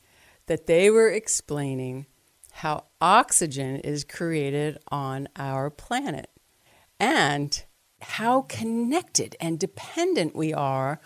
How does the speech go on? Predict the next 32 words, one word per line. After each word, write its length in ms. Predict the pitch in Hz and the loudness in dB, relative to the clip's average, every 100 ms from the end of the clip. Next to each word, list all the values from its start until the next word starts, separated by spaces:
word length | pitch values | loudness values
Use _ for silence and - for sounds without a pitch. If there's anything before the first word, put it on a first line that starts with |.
| - - | -20 -4
on 160 | 170 175 - | 0 0 0
every 400 | 185 180 - 226 | 0 0 0 -2
corner 580 | 226 - - 170 151 165 - | -4 -12 -6 -2 0 0 -2
of 180 | 160 160 | -4 -2
the 160 | 170 | -2
earth 220 | 151 123 | 0 -2
for 260 | - - - - | -6 -12 -10 -6
our 300 | 143 135 139 | -4 -4 -2
survival. 800 | - 156 135 131 120 - - - _ _ _ - - - | -2 -2 -4 -6 -6 -10 -14 -16 _ _ _ -20 -8 2
Every 380 | 226 247 269 294 | 2 2 -2 -2
breath 440 | 226 175 135 - | 0 0 0 -2
that 120 | 139 | -6
we 220 | 160 190 | -4 -4
take 460 | 185 - 123 - - | -2 -4 -4 -10 -6
starts 680 | - - 190 160 - - - _ | 0 2 4 2 0 0 -2 _
in 100 | - | -6
a 100 | 156 | -4
desert 580 | 147 143 180 175 104 - _ | -4 2 2 2 -4 -10 _
in 140 | 151 156 | -8 -8
Africa. 600 | 165 165 - - - - - _ _ _ _ | -6 -8 -10 -14 -16 -18 -20 _ _ _ _
It's 200 | 180 - | -2 0
an 100 | 175 | 0
amazing 460 | 160 170 165 165 160 | 0 0 0 0 2
series, 580 | - 139 131 127 135 - | 0 0 -6 -6 -6 -8
and 180 | - 135 | -10 -10
I 100 | 135 | -10
do 200 | 131 143 | -8 -6
encourage 500 | 143 139 - - 147 | -6 -8 -12 -14 -12
you 60 | 127 | -14
to 100 | 123 | -10
watch 320 | 117 117 - | -10 -10 -12
it. 100 | - | -16